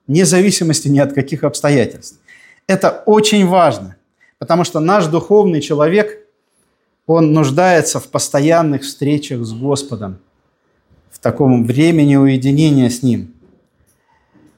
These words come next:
Когда мы проходим курс «Основы христианской жизни», там даже этому целый урок посвящен, когда мы разбираем, как можно провести это время. А, там есть такое даже занятие «Полдня в молитве», когда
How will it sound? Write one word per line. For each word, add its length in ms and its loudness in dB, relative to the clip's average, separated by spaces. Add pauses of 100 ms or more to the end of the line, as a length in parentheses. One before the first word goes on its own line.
(280)
Когда 280 2
мы 100 4
проходим 440 0
курс 240 0
«Основы 340 0
христианской 560 -2
жизни», 300 2
там 220 0
даже 220 2
этому 320 0
целый 420 0
урок 280 0
посвящен, 520 -8
когда 360 -2
мы 240 -4 (680)
разбираем, 600 0
как 220 -2
можно 260 -4
провести 460 -6
это 220 -4
время. 440 -6 (800)
А, 280 -2
там 180 0
есть 220 0
такое 260 0
даже 540 0
занятие 540 0
«Полдня 440 0
в 60 -4
молитве», 420 0
когда 500 -2